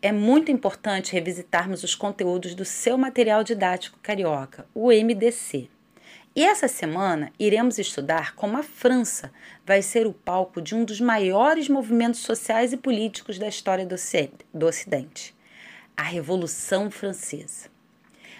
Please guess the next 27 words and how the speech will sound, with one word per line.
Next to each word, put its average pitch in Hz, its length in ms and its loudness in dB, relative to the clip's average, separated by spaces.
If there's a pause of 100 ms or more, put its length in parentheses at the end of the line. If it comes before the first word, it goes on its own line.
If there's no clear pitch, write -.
Você 285 280 4
pode 381 260 0
acessar 269 420 0
esse 208 200 -4
conteúdo 160 760 -4 (160)
que - 140 -6
vamos 196 320 0
trabalhar 165 500 0
no 165 100 -8
seu 151 320 -6 (140)
M 151 320 -2
D 135 160 -6
C. 135 420 -10 (1600)
Ele 214 380 10
se - 240 -4
encontra 214 680 0
das - 280 -2
páginas 156 520 0
duzentos 160 520 -4
e - 20 -10
setenta 190 380 -4
e 151 40 -2
três 185 440 -2
até 202 240 -2
duzentos 196 680 -8
e 220 60 0
oitenta 139 680 -4